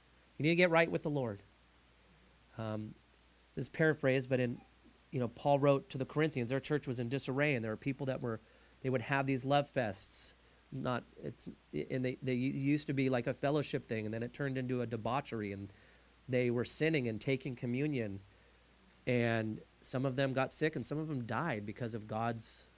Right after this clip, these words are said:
displeasure with it. And so God's really serious about our life and us being right with him before we take communion, because we're remembering what Jesus Christ did on the cross for us. And so <clears throat> I'll read through some scripture pertaining to that before we take communion, but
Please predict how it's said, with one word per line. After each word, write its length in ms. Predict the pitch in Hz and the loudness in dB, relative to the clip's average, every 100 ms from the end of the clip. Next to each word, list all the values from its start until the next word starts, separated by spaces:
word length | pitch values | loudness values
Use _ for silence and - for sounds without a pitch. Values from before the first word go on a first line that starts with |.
| - 190 | -20 -12
displeasure 500 | 127 117 - 131 127 | -8 -8 -4 -4 -4
with 180 | 107 104 | -6 -6
it. 120 | 107 | -8
And 100 | 110 | -8
so 280 | 107 127 117 - - - | -4 -2 -2 -4 -20 -4
God's 220 | - 156 143 | 6 6 6
really 180 | 165 | 4
serious 520 | 143 - 160 160 127 127 | 4 2 2 4 4 2
about 360 | 123 120 113 - - - - | 4 4 2 -6 -20 -20 0
our 180 | 135 143 | 4 6
life 400 | 135 127 143 151 | 6 6 4 4
and 80 | 131 | -2
us 140 | 127 | 0
being 220 | 139 131 | -2 0
right 220 | 123 131 | 4 2
with 140 | 139 - | 2 -2
him 160 | 123 | -2
before 240 | 117 120 127 | -2 0 0
we 100 | 123 | 0
take 240 | 139 120 | -2 -4
communion, 420 | - 123 143 131 | -4 -2 -2 0
because 360 | 117 117 123 120 - - - - - | -2 0 0 0 -8 -20 -20 -16 0
we're 140 | 139 | 4
remembering 540 | 139 131 135 156 139 | 4 4 2 2 2
what 140 | 123 101 | 0 -2
Jesus 320 | 123 127 127 | -2 -2 -4
Christ 320 | - 131 120 | -2 -2 -2
did 100 | 123 | -4
on 80 | 123 | -4
the 80 | 123 | -6
cross 300 | - 131 123 | -6 -8 -8
for 220 | - 101 | -10 -10
us. 200 | 98 - | -10 -12
And 120 | 117 | -12
so 300 | - 113 107 - - - - - 226 | -4 -2 -2 -6 -20 -20 -20 -6 0
<clears throat> 680 | 220 208 143 - - - - | 4 4 4 -6 -20 -20 0
I'll 100 | 139 | 4
read 220 | 147 139 | 6 6
through 180 | - 156 | 4 2
some 180 | 143 135 | 2 -4
scripture 360 | - 147 - 139 | 0 -2 0 0
pertaining 440 | 147 - 143 143 | 0 0 2 2
to 80 | 139 | 4
that 200 | 135 139 | 4 2
before 240 | 131 131 | 0 0
we 100 | 131 | 0
take 220 | 135 143 - | 0 -2 -2
communion, 420 | 127 131 131 127 | -4 -2 -2 -2
but 180 | 117 | -4